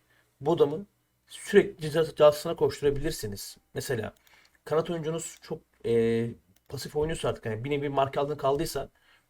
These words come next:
bu oyuncu kanat bek hücum rolü vererek onun şunun açacağı mevki bak şu olayı var ya benim yaptığım şu olay. Mevkiden bağımsız oyna olayını. Bu adamın açtığı her alanı arkadan gelen kanat bek oyuncusu değerlendirebilir.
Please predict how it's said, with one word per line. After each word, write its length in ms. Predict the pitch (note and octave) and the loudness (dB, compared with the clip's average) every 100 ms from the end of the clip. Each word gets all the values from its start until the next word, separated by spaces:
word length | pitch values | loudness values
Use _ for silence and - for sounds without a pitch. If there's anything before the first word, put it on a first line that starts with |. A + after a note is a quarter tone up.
| - | -4
bu 160 | B2+ | 0
oyuncu 300 | D#3+ D#3 C#3+ | 0 0 -6
kanat 220 | D#3 D3 | -4 -4
bek 180 | D#3+ - | -4 -6
hücum 180 | D3 D#3+ | -8 0
rolü 220 | D#3 D3 | 2 4
vererek 420 | D3 C#3+ C#3+ C#3+ _ _ - _ _ - | 2 2 0 -6 _ _ -20 _ _ -2
onun 180 | C#3+ D#3+ | 0 0
şunun 340 | - F3 C3+ | -4 -6 -6
açacağı 420 | D#3+ C#3 D#3 D#3 D3 | -6 2 2 2 0
mevki 380 | C#3 C#3 C#3+ | -4 -4 -6
bak 140 | B2 A#2+ | -6 -4
şu 120 | C3 | -2
olayı 240 | B2+ D3 | 2 2
var 140 | E3+ E3 | 0 -4
ya 260 | G2 F2 _ _ _ | -6 -8 _ _ _
benim 160 | A#2+ A#2+ | -8 -6
yaptığım 300 | A#2 - B2+ | -6 -6 -10
şu 160 | - | -6
olay. 200 | A#2 - - _ _ _ _ - | -6 -6 -16 _ _ _ _ -8
Mevkiden 420 | B2 B2 B2+ B2 | -6 -4 -4 -2
bağımsız 260 | A#2+ B2 - | -2 -4 -4
oyna 180 | - - | -6 -6
olayını. 360 | - D#2 - _ _ _ _ _ _ _ | -10 -12 -16 _ _ _ _ _ _ _
Bu 100 | D3 | 0
adamın 220 | F3 F3+ - | 2 2 2
açtığı 280 | E3 - E3+ | 0 0 0
her 100 | F3+ | 2
alanı 400 | C#3+ D#3 G3 G3+ _ - | 2 -2 -8 -14 _ 0
arkadan 360 | C#3 C#3+ E3+ E3 | 2 2 0 2
gelen 300 | C#3 B2+ A#2+ | 0 0 -4
kanat 300 | - - C#3 | 0 0 0
bek 140 | C3 | -4
oyuncusu 320 | B2 - D#3 | -6 -6 0
değerlendirebilir. 720 | C3 C3+ C3 B2+ B2+ A#2 G#2+ | 2 2 0 0 0 0 -6